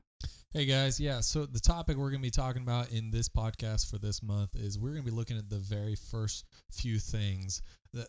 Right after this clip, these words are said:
that we recommend that you do when you're starting out in any ministry, whether it's you're going from college into, straight into full-time ministry, or you're, you're planning on starting a new program at your church, or, or just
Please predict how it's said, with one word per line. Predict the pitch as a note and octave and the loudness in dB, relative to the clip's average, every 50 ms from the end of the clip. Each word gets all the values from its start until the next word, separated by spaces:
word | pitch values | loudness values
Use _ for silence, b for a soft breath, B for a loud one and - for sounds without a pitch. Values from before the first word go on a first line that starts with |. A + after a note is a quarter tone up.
| - | 4
that | - A#2 A2 | 4 4 4
we | A2 A2+ C3+ D#3 | 6 2 2 2
recommend | D3 C#3 B2+ - - B2 A#2 A2+ A2 A2 A2 A2 G#2+ G#2+ G#2+ | 2 -2 -4 -6 -6 -8 -6 -4 -2 -2 -2 -2 -2 -4 -2
that | G#2+ G#2 G#2 G#2+ | -4 -4 -4 -4
you | A2 G#2+ G#2+ G#2+ | -4 -4 -4 -4
do | G2 A2+ G#2+ G#2+ G#2+ | -4 -4 -4 -4 -4
when | G#2 G2+ G2 | -4 -6 -6
you're | F#2+ F#2+ | -6 -8
starting | - - B2 A#2 A2 A2 G#2+ G#2 | -6 -6 -6 -6 -4 -4 -4 -4
out | G2 G2+ G2 F#2+ | -4 -4 -4 -4
in | F#2 F#2+ | -4 -4
any | G#2+ A2 A2 G#2 | -4 -4 -4 -6
ministry, | G#2 G#2 G2+ G2+ F#2 - - - A2 G#2 G#2 G#2 G#2 G2+ G2+ | -6 -6 -4 -4 -6 -6 -6 -6 -6 -4 -4 -4 -2 -4 -4
whether | G2 F#2 F#2 F2+ F#2+ F#2+ F#2 F#2 | -4 -4 -4 -2 -2 -2 -2 -2
it's | F#2+ F#2 - - - | -2 -4 -4 -6 -6
you're | G#2 G2 | -6 -6
going | F#2+ G#2+ G2+ G2+ G2+ G2 F#2+ F#2+ F2 - | -4 -4 -4 -4 -2 -2 -2 -4 -6 -8
from | - G2 F#2+ F#2+ F#2+ F#2+ G2 G2+ | -6 -6 -4 -2 -2 -4 -4 0
college | - - - A#2 A#2+ A#2+ A#2+ A#2+ A#2 A2+ G#2+ G#2+ | -2 0 0 0 -4 -4 -4 -4 -4 -6 -6 -6
into, | G#2 G2 F#2+ F#2 - - G2+ G2 F#2+ F#2 B B B B B | -8 -8 -8 -8 -8 -6 -6 -4 -4 -4 B B B B B
straight | - - - B2+ A#2+ A#2 | -10 -8 -6 -6 -6 -6
into | A2+ G2+ - | -6 -6 -6
full-time | - - B2 A#2 G#2+ - G#2 G2+ G2 G2+ | -8 -6 -6 -4 0 0 0 0 0 -2
ministry, | A2+ A#2 A#2+ A2+ G#2+ - - B2 A2+ A2+ A2 G#2+ | -4 -4 -4 -4 -6 -6 -4 -4 -4 -2 -2 -4
or | G#2 G2 F#2+ F#2 | -4 -4 -6 -4
you're, | F#2 G2 G#2 G2 B B B B - | -4 -2 -2 -4 B B B B -6
you're | A2+ A2 | -4 4
planning | - - A2+ G#2+ G#2 G2+ G2+ | 4 4 4 4 -2 -4 -4
on | G2 F#2 | -4 -6
starting | F2 - - A#2 A2+ A2+ A2 G#2+ G#2 | -6 -6 -6 -6 -4 -4 -4 -4 -4
a | G#2 | -4
new | G2+ F#2+ F2+ | -4 -4 -4
program | - - B2 A2+ A2+ A2+ G#2+ A2 A2 G#2+ G#2 | -4 -4 -4 -2 -4 -4 -4 -6 -6 -6 -6
at | G2+ F#2+ | -6 -8
your | F#2+ G2 | -8 -8
church, | F#2 - - A2+ G#2 G#2 G#2 G2+ G2+ - - - - | -8 -8 -6 -6 -4 -4 -2 -4 -4 -6 -8 -8 -6
or, | G2 F2+ B B B B B B _ | -6 -6 B B B B B B _
or | B2 B2 A#2 | -8 -6 -4
just | G#2+ G#2+ C#3 D3+ - - E3+ | -2 0 0 0 0 -2 -4